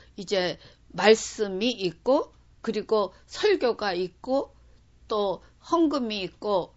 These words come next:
축도가 있고 뭐 이런 식으로의 우리의 지금 예배의 한 그 식이 그냥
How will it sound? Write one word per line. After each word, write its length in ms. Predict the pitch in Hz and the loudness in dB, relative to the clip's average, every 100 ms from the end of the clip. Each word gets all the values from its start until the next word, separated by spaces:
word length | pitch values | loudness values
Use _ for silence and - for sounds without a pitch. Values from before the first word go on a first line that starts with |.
| - - | -12 -12
축도가 460 | - - 381 269 | -10 -4 -2 0
있고 160 | 226 226 | 0 -2
뭐 120 | 233 | -2
이런 400 | 277 311 311 294 | 2 4 4 4
식으로의 580 | 294 311 277 254 269 277 | 0 -2 -2 0 2 2
우리의 420 | 220 214 247 240 | 0 -2 2 2
지금 320 | - 226 214 | 0 -2 0
예배의 600 | 190 214 226 220 226 269 277 - | 2 2 2 0 0 -2 -4 -20
한 400 | - 269 247 226 | -6 -4 -4 -8
그 340 | - 180 180 170 - | -8 -6 -4 -6 -12
식이 880 | - - - 494 - 214 233 185 - - _ _ - | -6 0 0 -2 -4 -2 2 2 0 -14 _ _ -8
그냥 360 | 247 240 226 | -2 0 0